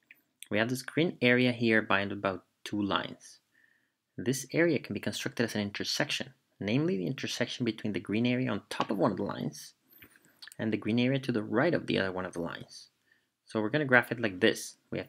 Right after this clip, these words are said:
two nodes. Each node is a line that separates the plane into two regions,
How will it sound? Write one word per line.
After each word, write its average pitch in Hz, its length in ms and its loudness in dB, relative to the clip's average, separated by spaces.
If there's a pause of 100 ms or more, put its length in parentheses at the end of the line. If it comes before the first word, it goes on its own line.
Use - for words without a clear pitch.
two 151 140 4
nodes. 113 540 2 (600)
Each - 260 -2
node 110 440 2 (460)
is - 140 -8
a 107 60 -2
line 104 320 2
that 147 160 -4
separates 117 500 2
the 135 80 -2
plane 101 380 0
into 101 200 -6
two - 240 -4
regions, 95 600 -4